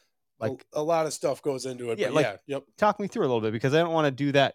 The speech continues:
Speaker 2: shock gobble locator while I'm in my spot, do I?
Speaker 1: <laughs>
Speaker 2: You know?
Speaker 1: Uh, no, usually shock gobbles you use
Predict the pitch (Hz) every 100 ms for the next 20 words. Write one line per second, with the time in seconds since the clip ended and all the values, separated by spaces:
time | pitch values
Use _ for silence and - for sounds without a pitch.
0 | - - 151 123 139 127 123 120 117 127
1 | 120 135 120 113 117 117 147 262 127 -
2 | 120 117 139 165 226 _ - - 226 _
3 | _ _ - 135 135 185 175 180 175 165
4 | 190 180 170 175 185 180 160 160 147 139
5 | 139 139 135 135 131 127